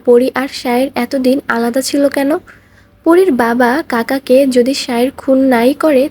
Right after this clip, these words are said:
তাহলে, থাকে, তাহলে কে করলো? পড়ি?"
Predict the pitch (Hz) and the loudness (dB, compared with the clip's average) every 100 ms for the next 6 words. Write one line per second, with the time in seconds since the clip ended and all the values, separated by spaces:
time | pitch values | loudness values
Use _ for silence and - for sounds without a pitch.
0 | - 254 277 247 - - 269 254 277 - | -4 -6 0 -2 -2 -6 -2 0 0 -2
1 | - - - 311 349 339 - 302 302 269 | -18 -18 -4 2 2 2 0 -2 2 2
2 | 214 214 247 _ _ 247 285 226 | 2 -4 -6 _ _ 2 2 -4